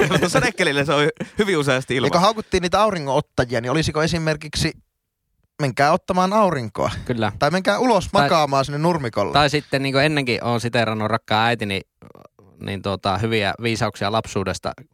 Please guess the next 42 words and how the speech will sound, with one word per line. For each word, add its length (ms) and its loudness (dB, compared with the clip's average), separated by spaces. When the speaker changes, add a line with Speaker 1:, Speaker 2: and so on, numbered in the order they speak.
Speaker 3:
Muistan 240 0
montakin 360 2
kertaa, 380 2
kun 160 -2
lapsenahan 480 0
sitä 160 2
on 60 0
monesti 320 -2
aika 160 -2
toimeton 420 0
eikä 140 -8
keksi 260 -14
tekemistä. 480 -4
Ja 80 -6
taas 220 0
kerran 300 -4
oli, 100 -6
että 200 -12
ei 100 -2
keksi 260 -6
tekemistä, 500 -6
niin 180 -12
äiti 160 -6
sanoi, 200 -6
että 140 -12
no 120 -4
istu 220 -4
sohvalle 360 2
ja 60 2
tuijota 300 0
vaikka 240 -2
valkoista 400 0
seinää. 340 -8
Speaker 2:
Niinkö? 240 -12
Speaker 3:
Siinä 380 2
on 160 0
hyvä 340 2
ja 120 2
on 180 2
muuten 320 -2
taatusti 380 0
ilman. 300 -14